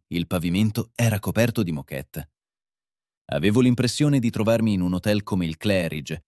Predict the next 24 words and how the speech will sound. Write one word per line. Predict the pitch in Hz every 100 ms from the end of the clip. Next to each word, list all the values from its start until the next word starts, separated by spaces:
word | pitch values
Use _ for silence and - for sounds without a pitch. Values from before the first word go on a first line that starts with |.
| _
piuttosto | - 95 110 101 101
che | 87 80
su | - 104
una | 92 76
nave. | 71 71 76 76 _ _ _ _ _ _ _ _ -
Non | 160
so | 160 185
perché, | 147 - 98 - _ -
ero | 139 143
convinta | 139 147 139 170 147 131
che | 120
una | 110 104
nave | 123 120 104 -
fosse | - 143 - 139
molto | 135 156 -
meno | 123 110 107 95 85 _ _ _
solida. | - - - 113 69 65 - - _
"Questa | 120 165 -
è | 190
la | 170
vostra | 147 165 - 160
cabina, | 156 147 139 95
signora | 85 - 87 85 82
Carsters", | 90 85 82 92 82 -